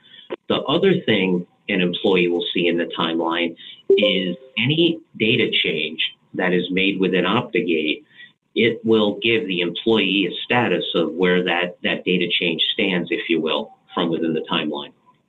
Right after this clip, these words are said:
Over on the right here, you're gonna see task. And the idea behind a task is this. An administrator can push out a, a task to an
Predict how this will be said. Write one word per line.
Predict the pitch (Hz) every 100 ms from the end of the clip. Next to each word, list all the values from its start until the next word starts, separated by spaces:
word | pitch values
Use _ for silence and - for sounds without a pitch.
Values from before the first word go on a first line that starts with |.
| _ _ _ _ _ _ _ _ _ _ _ _ - _ - _ _ _ _ _ _ _ - - - - _ _ _
Over | 117 151 156 165 151 - - _ _ _ _ _ -
on | 117 110
the | 104
right | 98 107 156 165 - -
here, | 87 82
you're | 85 87
gonna | 92 87
see | 92 87 -
task. | 104 76 - - _ - - - -
And | -
the | 104 113
idea | 156 151 147
behind | 123 107 113 104
a | 98 -
task | 101 98 -
is | 90 87
this. | 107 87 - - _ - - - _ 110
An | 98
administrator | 95 127 151 - 110 95 92 90 90 - _ _ -
can | 95 90 -
push | 101 90
out | 87 101
a, | - - - -
a | 95 -
task | 92 85 85 - - -
to | 95 90 85 85 - 95
an | 90 90 87 82 -